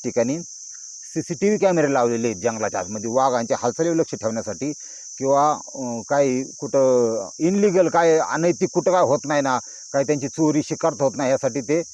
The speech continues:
अं, पोलीस प्रशासन, वन विभाग आणि, अं, सरकार हे काम करते.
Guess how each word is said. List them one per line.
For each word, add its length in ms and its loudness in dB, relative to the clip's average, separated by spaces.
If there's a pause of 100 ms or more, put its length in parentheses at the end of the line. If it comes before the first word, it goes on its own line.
(340)
अं, 680 -4 (220)
पोलीस 300 2
प्रशासन, 500 2 (380)
वन 220 2
विभाग 380 4 (580)
आणि, 720 -2 (600)
अं, 360 -8
सरकार 340 2 (520)
हे 160 -2 (120)
काम 160 2
करते. 340 -8